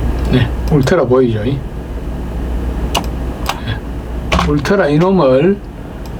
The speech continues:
하트 위에 이렇게 올립니다. 하트 위에 올리고 나면은 효과 컨트롤 여기, 효과 컨트롤 창에, 예,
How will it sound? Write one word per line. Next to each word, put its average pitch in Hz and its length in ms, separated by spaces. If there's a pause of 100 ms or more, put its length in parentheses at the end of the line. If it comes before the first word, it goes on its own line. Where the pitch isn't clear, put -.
(180)
하트 208 400
위에 156 160
이렇게 139 480
올립니다. 123 560 (1900)
하트 196 300
위에 180 40
올리고 196 460
나면은 156 720 (1400)
효과 208 260
컨트롤 156 540
여기, 160 280 (1000)
효과 208 160
컨트롤 170 480
창에, 170 280
예, - 1600